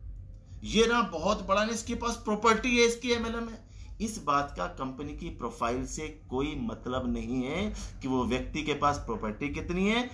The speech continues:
वो बड़ा, कितना बड़ा इंजीनियर है, या उसके पास पाँच सौ करोड़ की प्रॉपर्टी है, या कितना बड़ा बिजनेस है, बिजनेसमैन है। इसका network marketing प्रोफाइल से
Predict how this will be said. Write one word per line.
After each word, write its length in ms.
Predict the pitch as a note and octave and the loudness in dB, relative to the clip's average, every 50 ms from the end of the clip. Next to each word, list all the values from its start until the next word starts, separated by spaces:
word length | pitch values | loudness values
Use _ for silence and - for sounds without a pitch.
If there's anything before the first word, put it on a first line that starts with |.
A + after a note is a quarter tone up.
| - - - | -10 -4 0
वो 120 | C#3 C#3+ | 2 2
बड़ा, 260 | C#3 C3+ C#3 C#3+ D3 | 4 4 4 4 4
कितना 340 | D3 - - B2+ - C#3+ C#3+ | 2 0 -4 -4 -2 0 0
बड़ा 400 | C3+ C#3 C#3 C3+ C3+ C3 B2+ - - | 2 4 4 4 4 2 0 -4 -4
इंजीनियर 500 | A#2 G#2+ G#2 A#2 A#2+ C3 D#3 F3 F3 F#3 | -2 0 2 2 2 2 2 2 4 4
है, 400 | F#3+ G#3 A3+ A3+ A3+ - - - A2+ | 6 4 4 2 -2 -6 -10 -6 -2
या 140 | B2 D3 C#3 | 0 0 0
उसके 240 | C#3 - - D#3 | 0 -2 -6 -6
पास 260 | - - D3 C#3+ - - | -4 -4 -4 -4 -4 -4
पाँच 220 | C3 B2+ B2+ B2+ - | -2 -2 -2 0 -2
सौ 80 | C#3+ | -4
करोड़ 240 | C3+ C#3+ C#3 C3+ C3+ | -4 -2 -2 -2 -2
की 100 | C3+ C#3+ | -2 -4
प्रॉपर्टी 500 | C#3 C#3 C3+ B2+ C#3 C#3 C#3 - E3 F3 | -4 -4 -4 -2 -2 -2 0 2 4 4
है, 340 | G3 A3+ B3+ B3+ C4+ B3+ G3+ - | 6 6 4 4 2 -2 -2 0
या 120 | C3+ D#3 | 0 0
कितना 320 | D#3 - D3 C#3+ D3+ D3+ D3 | 2 0 -2 0 2 2 4
बड़ा 180 | C#3 C#3+ D3 | 6 6 6
बिजनेस 460 | C#3+ - C3 B2+ B2 D3 D#3 C#3+ - | 6 4 2 0 0 -2 -4 0 2
है, 300 | F#3 G#3 A#3+ A#3+ A#3+ - | 4 4 4 2 0 -2
बिजनेसमैन 520 | C3 C3+ C3+ D#3+ D#3 D#3 D#3+ D#3+ D#3+ E3 G3 | -4 -4 -4 -4 -6 -6 -4 -4 -2 0 2
है। 340 | A#3 B3+ B3+ B3 - - - | 0 0 0 -2 -6 -4 -2
इसका 420 | D3 D3+ - - - G3+ G3 F3 | -2 -2 -2 0 2 4 4 4
network 560 | D3+ D3 D3 D3+ D#3 - G3 A3 C4 C4 C4 - | 4 2 2 2 2 6 8 10 10 10 8 4
marketing 540 | F3 D3+ C#3 - - - - - D#3+ F3 E3+ | 2 0 0 0 -2 -6 -8 -8 -8 -8 -8
प्रोफाइल 560 | - - C3+ C3 - - B2+ C3 C#3 D3 D3 | -8 -8 -6 -6 -6 -4 -2 -2 -2 -2 -4
से 540 | C#3+ C#3+ D#3+ F3+ G3 G3+ G3 - - - | -6 -6 -4 -4 -2 -4 -4 -6 -12 -16